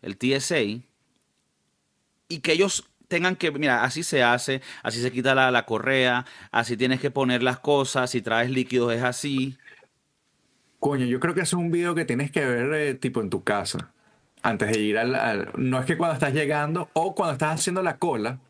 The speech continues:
Speaker 2: antes del T S A, que te pongan unas pantallitas. "Mira, pa agilizar el proceso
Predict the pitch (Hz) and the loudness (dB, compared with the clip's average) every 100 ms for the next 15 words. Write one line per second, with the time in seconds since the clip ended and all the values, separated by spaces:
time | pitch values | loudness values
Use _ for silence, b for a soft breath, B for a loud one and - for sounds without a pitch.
0 | - 123 113 117 107 117 113 - 117 101 | -4 -4 0 -2 -2 -2 0 0 0 -4
1 | - b b b b _ 143 131 120 120 | -10 b b b b _ -4 -2 0 0
2 | 131 151 127 143 120 113 117 104 87 80 | 0 -2 0 0 0 0 -2 -4 -8 -10
3 | _ _ B B B - 135 131 131 123 | _ _ B B B -4 0 0 0 0
4 | 120 - 127 131 127 131 135 131 165 190 | 0 0 0 0 -2 0 -2 0 0 0
5 | 139 143 165 | 0 -2 -6